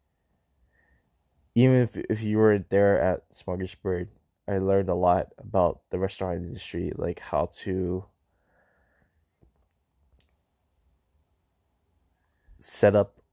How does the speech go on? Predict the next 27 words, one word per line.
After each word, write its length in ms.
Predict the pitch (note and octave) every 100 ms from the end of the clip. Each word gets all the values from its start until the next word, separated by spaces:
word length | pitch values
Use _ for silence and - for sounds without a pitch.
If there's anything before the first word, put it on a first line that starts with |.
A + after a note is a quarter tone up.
| _ _ _ -
in 140 | F#2+
an 60 | -
organized 540 | G#2+ G#2 F#2+ F2 E2+
way, 340 | - F2 E2+ G2 _ _
and 200 | - F#2 - _
learning 320 | F#2+ F#2 F2+
how 180 | F#2 F#2+
to 220 | F#2+ F#2+
be 260 | F2+ F2+ F2+
more 200 | F2 F#2
proficient, 560 | - - F#2+ - E2+ - _ -
more, 320 | G2 F#2 E2 - -
to 80 | -
have 200 | - G2
more 180 | F#2+ F2+
efficiency. 760 | F#2 - F#2+ - - - F#2+ - _ _ _ _ _ _ _ _ _ _ _ _ _ _ _ _ - _
Having 380 | - B2 B2+ B2
those 200 | A2 G2+
professional 540 | - A2 G#2+ - G#2+ -
aspects 560 | G2 F#2+ - F2+ -
of 140 | F2+ E2+
it, 180 | F2 _ _ _ _ _ _ _ _ _
I 100 | -
thank 260 | F#2 G2 F#2
you 80 | F#2
for 200 | - G2
that. 220 | - -